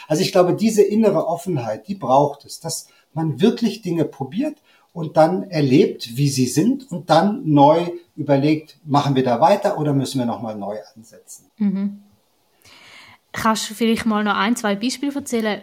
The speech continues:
Speaker 2: was das ihr so konkret gemacht habt?
Speaker 1: Also als ich kam, zweitausendsiebzehn, war die Gemeinde gerade an einem großen Reformationstheater dran.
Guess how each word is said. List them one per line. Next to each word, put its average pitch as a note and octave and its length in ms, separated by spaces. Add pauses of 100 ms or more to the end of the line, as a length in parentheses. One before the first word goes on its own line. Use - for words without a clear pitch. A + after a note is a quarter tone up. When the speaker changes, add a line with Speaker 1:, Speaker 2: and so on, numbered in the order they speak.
(280)
Speaker 2:
was G3+ 1160
das G#3+ 180
ihr G#3+ 120
so G3+ 140
konkret G3+ 580
gemacht G3 360
habt? F3+ 280 (1400)
Speaker 1:
Also D3 240
als D3+ 160
ich - 240
kam, F3+ 300
zweitausendsiebzehn, E3 920
war C#3+ 240
die C#3+ 80
Gemeinde C#3+ 400
gerade C#3 260
an C3 120
einem B2 180
großen C3 340
Reformationstheater D#3+ 1200
dran. C#3+ 420